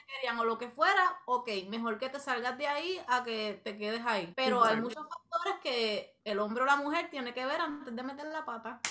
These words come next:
Speaker 2: Ujú. Igual que la de Miguel Cotto con Melissa,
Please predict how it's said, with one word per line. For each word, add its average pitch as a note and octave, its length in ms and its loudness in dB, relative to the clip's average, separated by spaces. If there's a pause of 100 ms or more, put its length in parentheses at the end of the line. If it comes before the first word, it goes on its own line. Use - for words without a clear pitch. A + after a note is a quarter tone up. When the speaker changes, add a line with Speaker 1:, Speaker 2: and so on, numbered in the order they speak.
Speaker 2:
Ujú. A#3+ 380 0 (120)
Igual G3+ 420 6
que A#3+ 300 6
la B3+ 160 8
de B3 120 6
Miguel A#3 380 4
Cotto G3 800 0 (400)
con G#3+ 180 2
Melissa, G#3 560 2